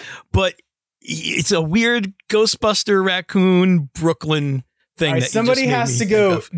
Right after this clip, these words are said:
Speaker 2: deep dive this. Somebody who listens to the podcast has to figure out what is the Ghostbuster raccoon guy in Brooklyn, like, what's his story?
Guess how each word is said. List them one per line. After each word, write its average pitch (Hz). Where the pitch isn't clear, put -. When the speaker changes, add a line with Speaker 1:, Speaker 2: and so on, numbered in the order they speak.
Speaker 2:
deep 185
dive 190
this. 139
Somebody 175
who 196
listens 170
to 175
the -
podcast 165
has 143
to 147
figure 160
out 147
what 156
is 156
the 156
Ghostbuster 156
raccoon 147
guy 135
in 135
Brooklyn, 135
like, 120
what's 135
his 135
story? 123